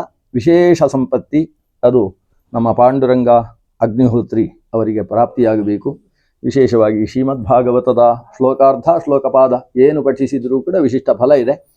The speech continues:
ಈ ಒಂದು ನಾಲ್ಕೈದು ದಿವಸಗಳಲ್ಲಿ ಶ್ರೀಮದ್ ಭಾಗವತದ ಚಿಂತನೆಯನ್ನು ನಡೆದಿದೆ. ಅದರಿಂದ ಪ್ರಾಪ್ತವಾಗುವ ಪುಣ್ಯ ಫಲ ಆ ಶರೀರವನ್ನು ತ್ಯಜಿಸಿ ಭಗವತ್ ಪಾದಾರವಿಂದದ ಕಡೆಗೆ ಸಾಗ್ತಾ ಇರತಕ್ಕಂತಹ ಚೇತನಕ್ಕೆ, ಅವರ ಹೆಸರೇನು?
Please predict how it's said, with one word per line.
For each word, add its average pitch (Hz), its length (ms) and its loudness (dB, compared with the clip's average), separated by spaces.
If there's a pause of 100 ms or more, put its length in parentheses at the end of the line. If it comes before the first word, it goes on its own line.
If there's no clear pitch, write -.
(480)
ಈ 135 460 0
ಒಂದು 127 200 0
ನಾಲ್ಕೈದು 135 560 2
ದಿವಸಗಳಲ್ಲಿ 123 680 0 (240)
ಶ್ರೀಮದ್ 120 400 -6
ಭಾಗವತದ 113 540 -2
ಚಿಂತನೆಯನ್ನು 113 580 -8
ನಡೆದಿದೆ. 113 600 -10 (460)
ಅದರಿಂದ 120 320 -2
ಪ್ರಾಪ್ತವಾಗುವ 127 880 2
ಪುಣ್ಯ 135 380 0
ಫಲ 123 220 0 (880)
ಆ 110 120 2 (340)
ಶರೀರವನ್ನು 113 640 -2
ತ್ಯಜಿಸಿ 127 760 -4
ಭಗವತ್ 117 400 -4
ಪಾದಾರವಿಂದದ 113 800 0
ಕಡೆಗೆ 104 260 -2
ಸಾಗ್ತಾ 110 380 0
ಇರತಕ್ಕಂತಹ 107 680 -8
ಚೇತನಕ್ಕೆ, 147 720 -2 (480)
ಅವರ 120 180 -10
ಹೆಸರೇನು? 139 540 -8